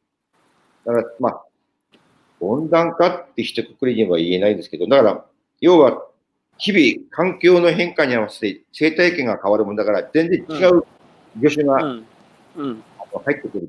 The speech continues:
Speaker 1: ていうことは実感してます。だから、要は変化をいかに取り入れながら、
Speaker 2: なるほど。
Speaker 1: やっぱり、漁獲経営を維持していくかっていう、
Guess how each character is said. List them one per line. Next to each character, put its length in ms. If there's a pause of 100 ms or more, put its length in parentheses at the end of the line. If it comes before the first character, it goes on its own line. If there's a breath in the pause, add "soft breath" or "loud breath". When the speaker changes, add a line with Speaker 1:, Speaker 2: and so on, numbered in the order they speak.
(140)
Speaker 1:
て 60
い 80
う 60
こ 80
と 140
は 140 (460)
実 140
感 120
し 60
て 80
ま 100
す。 60 (560)
だ 80
か 40
ら、 140 (460)
要 180
は 80
変 280
化 140
を 80
い 140
か 100
に 160
取 220
り 80
入 100
れ 60
な 100
が 100
ら、 220 (400)
Speaker 2:
な 120
る 80
ほ 80
ど。 220 (480)
Speaker 1:
や 100
っ 60
ぱ 100
り、 20
漁 60
獲 20
経 400
営 60
を 140
維 120
持 120
し 80
て 80
い 120
く 100
か 100
っ 160
て 80
い 220
う、 60